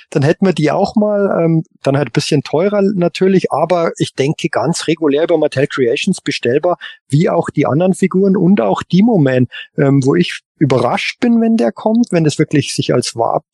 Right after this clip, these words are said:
ähm, herausstellt, aber ich mich irgendwie auf den freue, weil ich mochte den einfach irgendwie schon immer.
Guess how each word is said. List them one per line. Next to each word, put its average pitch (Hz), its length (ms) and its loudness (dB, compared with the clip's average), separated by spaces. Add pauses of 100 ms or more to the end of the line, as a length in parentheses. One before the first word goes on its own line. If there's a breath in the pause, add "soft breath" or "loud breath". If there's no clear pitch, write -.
(220)
ähm, 156 220 2
herausstellt, 156 580 0
aber 147 340 0 (260 loud breath)
ich 151 140 -2
mich 202 160 2
irgendwie 196 320 2
auf 185 120 -2
den 156 140 0
freue, 170 280 0
weil 165 140 2
ich 160 140 0
mochte 147 260 0
den 127 140 2
einfach 123 240 0
irgendwie 123 300 2
schon 120 180 0
immer. 117 240 2